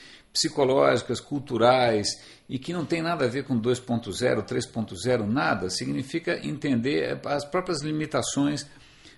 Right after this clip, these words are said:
do afeto, as próprias limitações da, da razão, as próprias limitações da percepção, né, as, a maneira como as pessoas se relacionam, blá, blá, blá, blá, blá, né?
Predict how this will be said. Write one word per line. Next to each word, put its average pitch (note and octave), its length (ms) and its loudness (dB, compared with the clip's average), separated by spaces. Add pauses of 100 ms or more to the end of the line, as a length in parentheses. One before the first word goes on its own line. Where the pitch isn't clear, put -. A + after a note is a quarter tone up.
(100)
do C3+ 180 6
afeto, C3 640 4
as A#2 120 0
próprias B2+ 360 0
limitações A2+ 840 0
da, G2 260 2
da F#2 180 -2
razão, A2+ 560 0
as G#2 80 -4
próprias A#2+ 360 -2
limitações G2+ 680 -4
da F#2+ 80 -8
percepção, B2+ 840 -2 (480)
né, A#2 180 0
as, A2 220 -4
a A2 120 0
maneira A#2 380 2
como A#2 140 -2
as G#2+ 100 -4
pessoas G#2+ 320 -10
se A2 100 -4
relacionam, B2 800 2
blá, G#2+ 300 4
blá, G#2 280 4
blá, G2 280 2
blá, F#2+ 280 -4
blá, - 360 -8 (360)
né? C3+ 220 0